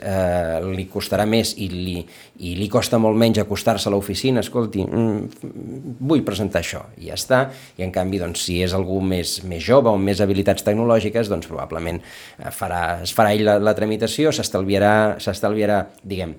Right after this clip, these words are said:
a l'haver-se de desplaçar i, a més a més, estalviarà, doncs, eh, lloc,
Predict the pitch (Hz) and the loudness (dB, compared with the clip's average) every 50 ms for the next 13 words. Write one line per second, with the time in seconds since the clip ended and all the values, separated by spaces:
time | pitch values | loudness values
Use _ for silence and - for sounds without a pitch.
0 | - _ _ _ - - 98 92 101 101 113 104 98 113 107 110 131 139 - - | -16 _ _ _ -8 -4 -2 -2 0 0 -2 -2 0 2 4 4 4 4 2 2
1 | 127 120 131 131 143 139 110 104 95 110 104 104 113 139 - - 98 98 95 95 | 2 2 4 4 4 2 2 0 0 0 0 0 0 -2 0 0 0 0 0 0
2 | 87 95 107 - - - - - - - - - 113 117 110 110 104 92 95 110 | 0 0 0 -2 -6 -14 -16 -18 -18 -14 -8 -2 2 2 2 2 2 0 0 2
3 | 104 98 98 95 92 92 90 92 92 87 90 90 87 85 82 85 80 - 117 104 | 2 2 2 2 0 0 0 0 -2 -2 -2 -4 -4 -6 -8 -8 -10 -8 -2 4
4 | 107 120 113 110 - - - | 6 6 6 6 2 -4 -18